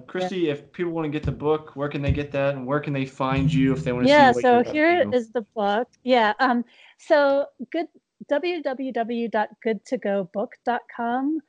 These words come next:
Speaker 1: Mm-hmm.
Speaker 2: um, has links to buying it, um, on sort of the online places, but also local booksellers, um, all of the different things. It's also available, of course,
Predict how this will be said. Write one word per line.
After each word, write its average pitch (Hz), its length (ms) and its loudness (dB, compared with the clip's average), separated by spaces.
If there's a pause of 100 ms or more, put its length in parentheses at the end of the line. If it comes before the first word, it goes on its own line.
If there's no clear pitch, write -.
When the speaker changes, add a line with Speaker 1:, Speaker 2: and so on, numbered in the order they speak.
(140)
Speaker 1:
Mm-hmm. 214 200 -6
Speaker 2:
um, 202 200 2
has 202 240 -2
links 208 380 -4
to 233 100 -8
buying 196 400 -2
it, 190 240 0 (100)
um, 190 380 -2
on 202 180 -4
sort 208 160 -2
of 180 60 -2
the 208 140 -2
online 269 280 2
places, 233 340 2
but 202 140 0
also 190 400 0
local 190 380 0
booksellers, 185 920 0 (460)
um, 185 380 0
all 185 160 2
of 175 100 -4
the 202 100 -2
different - 360 -8
things. 185 440 -2
It's 208 140 -2
also 190 300 2
available, 180 520 2
of 180 140 -4
course, 190 380 -2